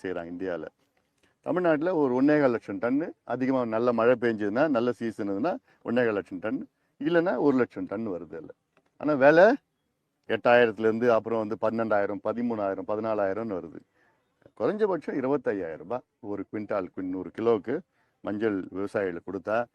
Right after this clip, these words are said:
நிச்சயமாக அது மிகப்பெரிய அளவுல வளர்ச்சி பெறும், நமக்கும் பெருமையா இருக்கும். உலக அளவுல இன்னும் நமக்கு வந்து அந்நிய செலாவணி வந்து ஈட்டக்கூடிய ஒரு, ஒரு பொருள், நம்ம விளை பொருள் வந்து மஞ்சள். இது அரசு கவனம் செலுத்தி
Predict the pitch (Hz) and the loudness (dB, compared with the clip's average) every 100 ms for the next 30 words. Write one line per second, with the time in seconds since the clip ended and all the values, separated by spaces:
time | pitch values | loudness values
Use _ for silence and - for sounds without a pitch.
0 | _ _ - - 110 101 113 120 117 90 | _ _ -12 -6 -4 -2 -2 -2 -2 -2
1 | 82 87 110 143 135 135 127 104 110 95 | -8 -4 0 0 2 2 2 0 -2 -2
2 | 107 120 - 107 101 104 123 _ _ - | -2 -2 -2 -8 -6 -6 -8 _ _ -8
3 | 101 143 143 139 110 101 104 101 92 90 | -2 0 2 2 0 -2 -2 -2 -2 -4
4 | 98 98 - _ - 98 113 110 120 135 | -4 -6 -6 _ -10 -4 -2 2 2 4
5 | 113 117 170 240 _ _ - 127 123 123 | 2 0 -2 -4 _ _ -4 -2 0 -2
6 | 240 - - - 113 135 135 113 120 123 | -2 -4 -8 -10 0 2 2 4 6 6
7 | 113 104 101 117 127 117 131 139 123 113 | 6 0 -2 0 0 2 2 2 0 2
8 | 127 180 - _ _ _ 117 135 175 240 | 2 2 -2 _ _ _ 0 4 4 2
9 | _ _ _ - 107 101 - 131 131 98 | _ _ _ -2 0 0 0 2 2 -2
10 | _ 104 104 98 117 131 113 110 95 92 | _ -10 -6 -2 0 0 0 -2 -4 -4
11 | 208 165 113 107 101 95 _ 131 _ _ | -6 -6 -6 -6 -8 -10 _ -20 _ _
12 | - 175 113 117 - 110 101 117 110 98 | -14 -6 -2 -2 -2 -2 -2 -2 -4 -6
13 | 92 139 | -4 -6